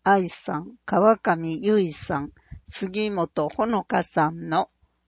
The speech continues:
岡山スカイエンジェルス四人の写真が載っています。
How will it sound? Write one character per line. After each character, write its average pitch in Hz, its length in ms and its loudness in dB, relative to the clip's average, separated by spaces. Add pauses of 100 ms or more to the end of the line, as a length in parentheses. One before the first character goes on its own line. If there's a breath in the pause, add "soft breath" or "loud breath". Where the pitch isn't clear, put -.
(200)
岡 190 320 6
山 160 480 4
ス - 120 -14
カ 190 220 8
イ 196 220 2
エ 196 140 2
ン 175 120 -6
ジ 156 120 0
ェ 165 60 4
ル 165 120 -2
ス 165 260 -6
四 170 200 0
人 180 360 -4
の 202 160 0
写 170 240 2
真 160 360 -4
が 190 140 2
載 165 180 -2
っ 151 40 -6
て - 260 -4
い 143 120 -2
ま 143 180 -6
す。 - 400 -8